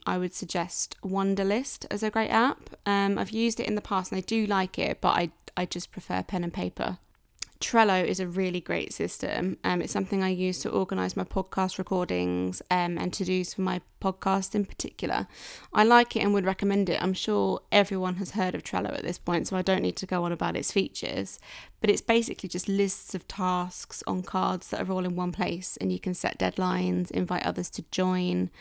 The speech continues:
um, and it keeps everything in one place and organised.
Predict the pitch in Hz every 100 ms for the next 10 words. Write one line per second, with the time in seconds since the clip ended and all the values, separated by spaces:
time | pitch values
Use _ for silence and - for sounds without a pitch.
0 | - - - _ 185 180 - 196 - -
1 | 196 196 175 185 185 175 175 170 180 180
2 | 196 - 175 170 170 185 - - 214 -
3 | -